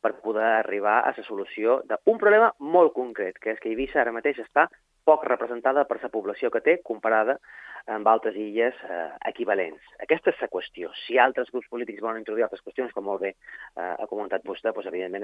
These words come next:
es dificultaran aquestes qüestions perquè Eivissa no vol entrar a parlar de quins són els percentatges mínims per poder entrar en el Parlament, perquè això és una qüestió purament electoral que li pot convenir en algun partit polític petit que vol perillar, eh,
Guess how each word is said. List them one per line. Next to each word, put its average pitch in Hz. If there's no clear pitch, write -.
es 90
dificultaran 98
aquestes -
qüestions 107
perquè 101
Eivissa 92
no 95
vol 113
entrar 104
a 104
parlar 110
de 101
quins -
són 110
els 110
percentatges 98
mínims 98
per 101
poder 101
entrar 95
en 101
el -
Parlament, 104
perquè -
això 87
és 85
una 101
qüestió 95
purament 87
electoral 104
que 101
li 101
pot 101
convenir 107
en 92
algun 90
partit 101
polític -
petit 127
que 95
vol 98
perillar, 104
eh, 87